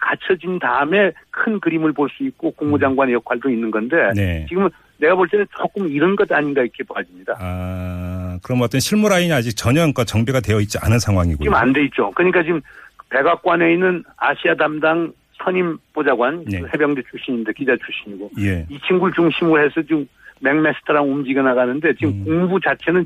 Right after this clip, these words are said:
Speaker 1: 진영이 지금 갖춰지지 않았기 때문에
Speaker 2: 네네.
Speaker 1: 아무래도 제약이 있을 수밖에 없죠.
Speaker 2: 그거 언제쯤 갖춰지는 겁니까, 그러면?
Speaker 1: 글쎄, 뭐, 사람들 얘기는, 그러니까 이게 전부 다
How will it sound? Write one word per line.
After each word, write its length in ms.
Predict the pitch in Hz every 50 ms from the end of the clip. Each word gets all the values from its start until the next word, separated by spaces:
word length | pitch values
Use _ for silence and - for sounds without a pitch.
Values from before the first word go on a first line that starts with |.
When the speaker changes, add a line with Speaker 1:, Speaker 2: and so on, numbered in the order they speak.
| - -
Speaker 1:
진영이 320 | 147 151 156 170 180 165
지금 180 | - 165 160 147
갖춰지지 500 | - - - - - 127 120 135 135 160
않았기 380 | - - 120 120 113 - - -
때문에 480 | - 117 113 123 151 170 143 101 95
Speaker 2:
네네. 400 | 107 107 104 95 87 82 80 80 73 - - - -
Speaker 1:
아무래도 300 | 107 127 135 160 180 170 147 -
제약이 260 | 143 147 147 143 131 131
있을 120 | 120 - - - -
수밖에 300 | - - 117 110 - -
없죠. 260 | 92 - _ - - - _
Speaker 2:
그거 180 | - 160 151 104
언제쯤 320 | 101 123 139 196 - 233
갖춰지는 420 | 202 120 104 - 104 95 92 85 78
겁니까, 320 | - 71 71 71 - 76 69
그러면? 260 | 69 69 69 80 135 - _ _ - - - - - - - - _
Speaker 1:
글쎄, 240 | - - 165 - 226
뭐, 200 | 208 202 190 165 147
사람들 420 | - 185 190 190 196 196 196 175
얘기는, 500 | 175 160 151 170 185 196 175 147 143 - _
그러니까 240 | - - 180 185 185
이게 180 | 170 170 165 196 180
전부 240 | - - 165 165 165
다 220 | 185 190 170 143